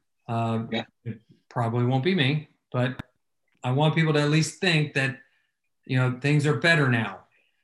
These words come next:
Speaker 1: Um, because, I mean, with or
Speaker 2: I got
Speaker 1: without
Speaker 2: you.
Speaker 1: it
Speaker 2: I, I got, I got you, Mike. I'll, I'll be part of that herd immu-, uh, immunity. I'll, I'll, I'll, I'll get my shot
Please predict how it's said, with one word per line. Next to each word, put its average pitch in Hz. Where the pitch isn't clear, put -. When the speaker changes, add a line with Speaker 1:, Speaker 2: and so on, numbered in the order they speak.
Speaker 1:
Um, 117
because, 127
I 135
mean, 127
with 185
or 170
Speaker 2:
I -
got 139
Speaker 1:
without -
Speaker 2:
you. 139
Speaker 1:
it 147
Speaker 2:
I, 165
I 170
got, 156
I -
got 143
you, 135
Mike. 120
I'll, 151
I'll 151
be 160
part 156
of 147
that 139
herd 151
immu-, 147
uh, 139
immunity. 131
I'll, 135
I'll, 135
I'll, 139
I'll 165
get 160
my 147
shot 135